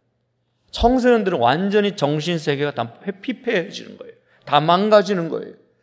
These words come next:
이것이 사실인지 허구인지조차도 분간할 수 없는 연령에 그 영화를 접하다 보면, 그 폭력물을 접하고 음란물을 접하다 보면 결국은 아이들은 망가지는 거예요.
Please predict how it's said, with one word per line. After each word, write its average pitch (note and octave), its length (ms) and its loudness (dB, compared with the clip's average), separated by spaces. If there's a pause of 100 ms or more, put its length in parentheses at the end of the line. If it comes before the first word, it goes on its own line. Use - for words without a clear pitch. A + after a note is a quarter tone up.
(200)
이것이 F#3 360 2
사실인지 G3 760 -2
허구인지조차도 G3+ 1120 2 (220)
분간할 G#3 640 2
수 G3 180 -4
없는 F3+ 720 2
연령에 E3 580 4 (200)
그 F#3+ 180 4
영화를 F3 480 4
접하다 F#3+ 460 2
보면, C3+ 460 0 (300)
그 E3+ 180 -2
폭력물을 G#3 720 4
접하고 E3+ 540 2
음란물을 G3 600 4
접하다 E3+ 480 2
보면 C3+ 480 4 (240)
결국은 A3+ 760 6 (200)
아이들은 D#3+ 600 0
망가지는 F3+ 560 0
거예요. - 160 -18